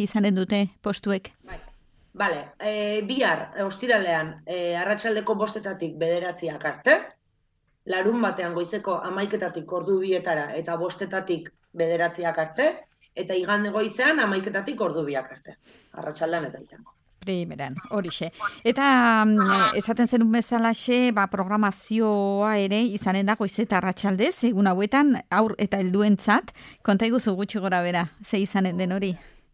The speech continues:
Speaker 2: Bai, ba, hor ere programaziorako, e,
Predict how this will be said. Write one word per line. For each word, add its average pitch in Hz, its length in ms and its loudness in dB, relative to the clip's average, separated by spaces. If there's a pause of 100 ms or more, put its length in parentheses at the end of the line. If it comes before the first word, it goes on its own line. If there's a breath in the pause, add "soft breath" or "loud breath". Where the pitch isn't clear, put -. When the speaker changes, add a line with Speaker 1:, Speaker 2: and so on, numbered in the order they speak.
(480 soft breath)
Speaker 2:
Bai, 226 420 0
ba, 226 140 0 (880)
hor 247 180 4
ere 294 160 0
programaziorako, 254 1300 0
e, 175 80 0